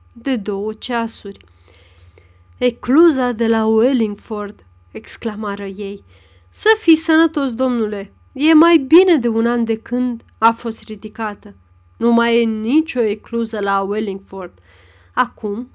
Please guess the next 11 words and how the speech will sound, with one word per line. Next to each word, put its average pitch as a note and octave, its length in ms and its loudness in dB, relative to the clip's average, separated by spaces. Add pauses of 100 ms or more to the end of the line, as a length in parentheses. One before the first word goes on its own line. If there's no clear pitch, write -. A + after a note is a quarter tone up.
(120)
sunteți F#4 500 -2
lângă C4 560 -4
Cleve. A3+ 460 -6 (340)
Auzi, B3 460 2
Bill, C#4+ 300 2 (280)
domnul F#4 360 2
caută F4+ 460 0 (280)
ecluza C4 480 2
de G#3 160 -6
la G#3 160 -2
Wallingford.” G#3 760 -2